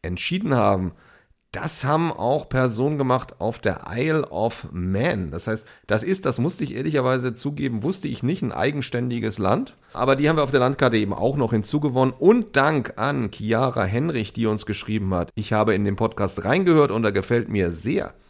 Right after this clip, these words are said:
Ich empfehle ihn gerne weiter." Ja, vielen Dank, Frau Henrich, dafür. Und dann auch noch Dank an Philipp Haarstrup, der uns geschrieben hat: "Ich verfolge Ihren Podcast schon länger. Ein Lob von meiner Seite. Sehr spannend und hilfreich aufgebaut."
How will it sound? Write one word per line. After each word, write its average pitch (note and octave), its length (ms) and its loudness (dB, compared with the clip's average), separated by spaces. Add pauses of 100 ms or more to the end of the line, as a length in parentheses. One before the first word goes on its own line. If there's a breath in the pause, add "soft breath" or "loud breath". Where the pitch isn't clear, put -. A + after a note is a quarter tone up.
(220 soft breath)
Ich - 200 -4
empfehle D3+ 380 0
ihn A2 200 0
gerne G#2+ 360 2
weiter." F#2+ 340 -2 (320)
Ja, - 200 -4
vielen D#3+ 300 -4
Dank, A2 240 -4
Frau F2+ 240 -2
Henrich, F#2 340 -4
dafür. - 460 -8 (500 soft breath)
Und F#3 220 4
dann F3 140 4
auch E3 100 4
noch D3 160 6
Dank B2 440 2
an F#2+ 300 -4
Philipp C3+ 420 -4
Haarstrup, A#2 640 -2
der A2 180 4
uns G#2+ 220 -2
geschrieben B2 400 -2
hat: G2+ 180 2 (220 soft breath)
"Ich - 200 -8
verfolge C3 480 2
Ihren G#2+ 400 -2
Podcast C3+ 520 -4
schon C#3+ 160 0
länger. D3+ 320 0
Ein A#2 180 2
Lob F#3 220 4
von A#2+ 120 4
meiner F#2+ 280 2
Seite. E2+ 340 -2 (180 soft breath)
Sehr A2+ 300 0
spannend G2+ 460 -2
und F#2 160 -6
hilfreich A2 580 0 (100)
aufgebaut." - 600 -6